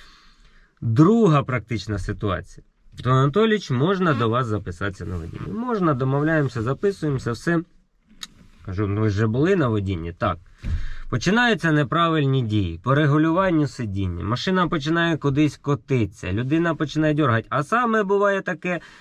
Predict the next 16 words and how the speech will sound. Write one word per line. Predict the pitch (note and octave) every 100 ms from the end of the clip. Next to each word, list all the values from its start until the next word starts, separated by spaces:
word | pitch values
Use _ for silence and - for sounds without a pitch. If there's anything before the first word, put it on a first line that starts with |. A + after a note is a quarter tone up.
| - -
такий | - D3 F3+
момент, | E3 D#3+ D#3+ D3+ - -
людина | C3+ D3 F#3 D#3+
не | D#3 G3 G#3
може | F#3+ D#3+ A#2 A2
на | A#2+ C#3+
моїй | D#3 E3 E3+ F#3+
машині | A3 - C#4 C4+ A#3
рушити | A#3+ - G#3
з | F#3
місця. | G3 F3+ - C#3 _ _ - - _ _ _ _ _ _ _ _ _ _ _ _ _ F#2
У |
мене | E3+ A#3 D3+
був | D#3 A#2+
дизельний | A2 F#3 B2 G#2 F#2+ F2+
Ford, | B2 C3